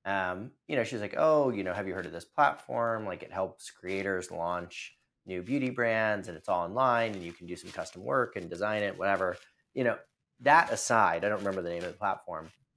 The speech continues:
It seems like, there's kind of a running joke internally, like, if there's one more celebrity skincare brand, like, I'm gonna lose it,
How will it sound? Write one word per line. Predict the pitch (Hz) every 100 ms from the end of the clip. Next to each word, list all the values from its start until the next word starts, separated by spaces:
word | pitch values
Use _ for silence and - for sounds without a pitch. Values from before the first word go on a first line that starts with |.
| _ _ _ _
It | 117 -
seems | 208 240 165
like, | 95 82
there's | 95 92
kind | 170
of | 135
a |
running | 117 123 104
joke | 101 92
internally, | 90 - 95 87
like, | 82 80
if | -
there's | 104 98
one | 113 117
more | 107 101
celebrity | - 92 90 87
skincare | 85 - 90 87 80
brand, | 80 78 78 76
like, | 78 87
I'm | 85
gonna | 78
lose | 82 90
it, | -